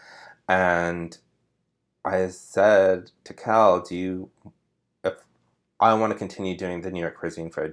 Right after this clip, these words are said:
do you wanna help me out?" And fortunately, uh, thank God, they said yes. And so just a few weeks ago was the fifth New York Queer Zine Fair, and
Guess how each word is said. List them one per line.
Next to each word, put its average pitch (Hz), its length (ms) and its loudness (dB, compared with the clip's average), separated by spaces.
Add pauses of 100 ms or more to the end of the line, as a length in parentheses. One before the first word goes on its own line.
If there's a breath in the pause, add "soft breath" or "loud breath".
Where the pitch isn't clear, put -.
(180)
do - 80 -14
you 80 60 -8
wanna 76 160 -8
help - 180 -14
me 78 140 -16
out?" 78 280 -12
And 80 120 -16
fortunately, 73 680 -10 (1900 loud breath)
uh, 87 180 -4
thank 85 260 -4
God, 76 560 2 (120)
they - 140 -12
said 76 240 -8
yes. 82 460 0
And 85 560 -10
so 85 600 -6 (640)
just - 400 -10
a 87 80 -16
few 90 200 -6
weeks 85 220 -6
ago 82 220 0
was 87 360 -4
the 82 100 -4
fifth - 440 -2 (300)
New 90 100 -8
York 82 200 -8
Queer 85 220 -6
Zine 78 320 -12
Fair, 78 420 -8 (640 soft breath)
and 80 720 -8